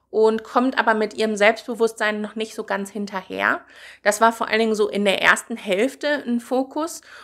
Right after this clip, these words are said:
und gleichzeitig war auch ein Fokus, dass der Morrow wirklich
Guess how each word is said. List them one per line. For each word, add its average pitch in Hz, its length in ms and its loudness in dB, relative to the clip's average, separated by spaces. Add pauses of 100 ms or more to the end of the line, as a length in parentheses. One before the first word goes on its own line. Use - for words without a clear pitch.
(160)
und 240 800 6
gleichzeitig 208 800 0
war - 220 0
auch 185 100 -2
ein 196 100 -6
Fokus, 190 480 -10
dass 180 220 -6
der 185 160 -4
Morrow 185 800 -2
wirklich 175 800 -8